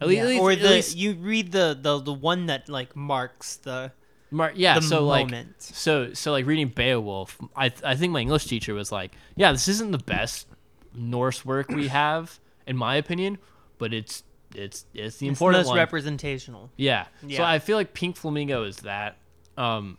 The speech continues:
Speaker 1: where it's,
Speaker 2: Sure.
Speaker 1: it, it's, it's just a br-, like, just
Speaker 2: Well, and
Speaker 1: kind
Speaker 2: it's
Speaker 1: of
Speaker 2: not even the best John Waters movie.
Speaker 1: Right.
Speaker 2: And that's the fucky thing about it, right? Like,
Speaker 1: Mm.
Speaker 2: we watched Serial Mom, and I think genuinely you enjoyed that about a thousand
Speaker 1: I
Speaker 2: times more than
Speaker 1: really
Speaker 2: this.
Speaker 1: enjoyed Ser-,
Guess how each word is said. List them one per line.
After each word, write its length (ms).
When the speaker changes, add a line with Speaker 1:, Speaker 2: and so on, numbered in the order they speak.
Speaker 1:
where 380
it's, 220
Speaker 2:
Sure. 340
Speaker 1:
it, 280
it's, 420
it's 100
just 220
a 80
br-, 420
like, 340
just 140
Speaker 2:
Well, 60
and 60
Speaker 1:
kind 80
Speaker 2:
it's 40
Speaker 1:
of 40
Speaker 2:
not 160
even 180
the 60
best 300
John 320
Waters 540
movie. 560
Speaker 1:
Right. 240
Speaker 2:
And 140
that's 240
the 80
fucky 460
thing 200
about 280
it, 140
right? 420
Like, 200
Speaker 1:
Mm. 20
Speaker 2:
we 100
watched 440
Serial 480
Mom, 360
and 200
I 140
think 440
genuinely 760
you 320
enjoyed 480
that 200
about 220
a 140
thousand 460
Speaker 1:
I 120
Speaker 2:
times 380
more 320
than 120
Speaker 1:
really 320
Speaker 2:
this. 100
Speaker 1:
enjoyed 360
Ser-, 220